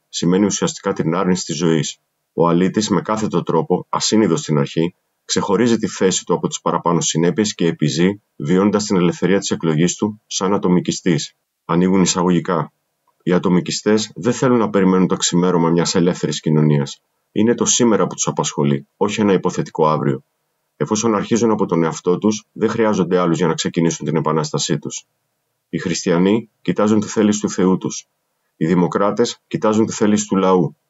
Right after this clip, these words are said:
Οι σοσιαλιστές κοιτάζουν τη θέληση ενός επαναστατικού προλεταριάτου. Οι ατομικιστές κοιτάζουν τη δικιά τους θέληση και δεν βασίζονται σε τίποτα παρά μόνο στους εαυτούς τους.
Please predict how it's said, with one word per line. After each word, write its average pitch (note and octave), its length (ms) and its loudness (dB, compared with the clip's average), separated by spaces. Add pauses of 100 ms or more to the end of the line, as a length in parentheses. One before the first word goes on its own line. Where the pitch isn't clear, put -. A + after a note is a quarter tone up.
(340)
Οι - 80 -4
σοσιαλιστές G2 680 0
κοιτάζουν G2 360 0
τη G2+ 60 -6
θέληση G2+ 680 0
ενός F#2 260 0
επαναστατικού F#2+ 600 -2
προλεταριάτου. F2 800 0 (640)
Οι E2+ 100 0
ατομικιστές F2+ 880 0
κοιτάζουν G#2+ 400 0
τη G#2+ 100 0
δικιά F#2 320 0
τους G#2+ 160 -4
θέληση E2 520 0 (280)
και E2 120 -2
δεν G#2+ 120 2
βασίζονται G#2+ 420 0
σε G2+ 160 -2
τίποτα G2 520 -2 (100)
παρά E2+ 220 -2
μόνο F#2 200 2
στους - 160 -6
εαυτούς E2+ 400 0
τους. - 260 -10